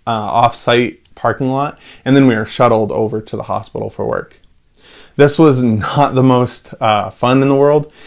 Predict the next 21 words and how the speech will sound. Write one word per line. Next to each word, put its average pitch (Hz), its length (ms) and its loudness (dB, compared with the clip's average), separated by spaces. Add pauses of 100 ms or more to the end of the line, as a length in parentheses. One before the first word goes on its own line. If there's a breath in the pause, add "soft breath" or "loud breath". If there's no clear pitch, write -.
(160 loud breath)
People 135 260 4
were 127 60 6
usually 120 460 2
grumpy, 135 800 2
they 117 180 -2
were 113 80 0
in 110 60 -4
a 104 100 -8
rush, 123 720 2
um, 110 340 -6
just 139 260 -4
generally 135 640 2
in 113 100 -6
a 110 80 -6
bad 107 320 -2
mood. 107 320 -8 (920 soft breath)
But 110 400 0
few 156 340 2
people 147 480 2
were 123 180 2
as 110 180 -2